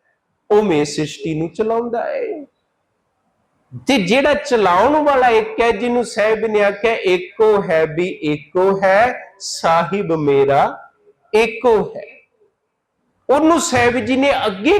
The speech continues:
ਕਰ ਦਿੱਤਾ ਵੀ ਇਹਨਾਂ ਨੂੰ ਵੀ ਚਲਾਉਣ ਵਾਲਾ ਇੱਕ ਪਰਮਾਤਮਾ ਆਪ ਹੈ। ਇਹ ਨਹੀਂ ਚਲਾਉਂਦੇ। ਜੇ ਤੁਸੀਂ ਕਹਿੰਦੇ ਹੋ ਨਾ ਵੀ ਇਹ ਤਿੰਨ ਨੇ, ਫਿਰ ਇਹਨਾਂ ਨੂੰ ਚਲਾਉਣ ਵਾਲਾ ਵੀ ਪਰਮਾਤਮਾ ਹੈ ਇੱਕ ਬਸ।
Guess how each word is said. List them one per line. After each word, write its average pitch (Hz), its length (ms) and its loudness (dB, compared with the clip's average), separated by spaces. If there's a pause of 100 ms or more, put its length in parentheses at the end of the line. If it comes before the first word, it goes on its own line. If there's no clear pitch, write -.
ਕਰ 214 200 2
ਦਿੱਤਾ 214 340 0
ਵੀ 247 160 -2
ਇਹਨਾਂ 269 480 2
ਨੂੰ 254 240 0
ਵੀ 247 100 -2
ਚਲਾਉਣ 214 600 0
ਵਾਲਾ 175 360 2
ਇੱਕ 190 220 0
ਪਰਮਾਤਮਾ 156 1080 -2 (500)
ਆਪ 160 580 0
ਹੈ। 165 480 -4 (960)
ਇਹ 269 280 2
ਨਹੀਂ 302 180 2
ਚਲਾਉਂਦੇ। 202 800 0 (260)
ਜੇ 214 120 0
ਤੁਸੀਂ 240 360 -2
ਕਹਿੰਦੇ 277 480 2
ਹੋ 208 200 4
ਨਾ 165 220 0
ਵੀ 269 220 -2
ਇਹ 233 200 4
ਤਿੰਨ 226 540 0
ਨੇ, 214 260 2
ਫਿਰ - 400 -4
ਇਹਨਾਂ 294 480 0
ਨੂੰ 302 180 2
ਚਲਾਉਣ 247 380 2
ਵਾਲਾ 233 280 2
ਵੀ 202 160 -2
ਪਰਮਾਤਮਾ 156 680 -4
ਹੈ 117 60 -8
ਇੱਕ - 180 -18
ਬਸ। - 360 -10